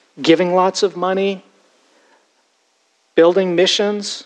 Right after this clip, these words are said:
with our names on it? Having lots of short-term missions?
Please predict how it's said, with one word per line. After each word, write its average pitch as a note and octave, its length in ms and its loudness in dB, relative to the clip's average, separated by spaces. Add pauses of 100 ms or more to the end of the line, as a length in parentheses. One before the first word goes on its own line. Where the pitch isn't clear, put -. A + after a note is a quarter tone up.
with F3+ 220 -4
our F#3+ 140 -2
names F#3+ 400 -6
on G3+ 200 -6
it? A3 160 -8 (600)
Having F#3+ 380 0
lots G3+ 340 0
of G3 100 -10
short-term G3+ 560 -10
missions? G#3+ 600 -14